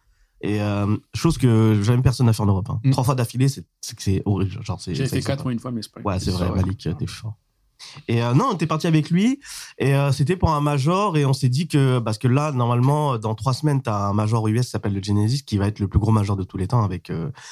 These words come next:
Speaker 1: tous les gros tops qui arrivent, les Japonais, les Anglais, enfin,
Speaker 3: Excuse-moi, c'est sur quel
Speaker 1: les
Speaker 3: jeu ? J'ai
Speaker 1: Américains.
Speaker 3: pas, j'ai pas écouté.
Speaker 1: Sur Super Smash Bros
Speaker 3: Ouais,
Speaker 1: Ultimate.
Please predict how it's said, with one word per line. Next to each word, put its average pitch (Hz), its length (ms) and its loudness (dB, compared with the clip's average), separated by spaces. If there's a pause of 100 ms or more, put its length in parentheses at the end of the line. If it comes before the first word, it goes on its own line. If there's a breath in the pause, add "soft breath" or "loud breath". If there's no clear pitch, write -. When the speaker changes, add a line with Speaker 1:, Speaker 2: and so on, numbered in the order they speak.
(220 loud breath)
Speaker 1:
tous - 120 6
les 127 100 6
gros 110 160 2
tops 120 200 2
qui 107 100 -2
arrivent, 107 220 2
les 92 120 -2
Japonais, 101 440 2
les 95 200 -2
Anglais, 95 300 0
enfin, - 160 -2
Speaker 3:
Excuse-moi, 147 280 4
c'est 135 100 -6
sur 135 100 0
quel 143 140 2
Speaker 1:
les 131 40 2
Speaker 3:
jeu ? 147 140 4
J'ai 160 60 2
Speaker 1:
Américains. 110 80 2
Speaker 3:
pas, - 100 -2
j'ai 104 80 -8
pas - 100 -8
écouté. 104 80 -8
Speaker 1:
Sur 131 100 2
Super 139 200 0
Smash 127 180 2
Bros 113 100 4
Speaker 3:
Ouais, 107 160 2
Speaker 1:
Ultimate. 104 200 2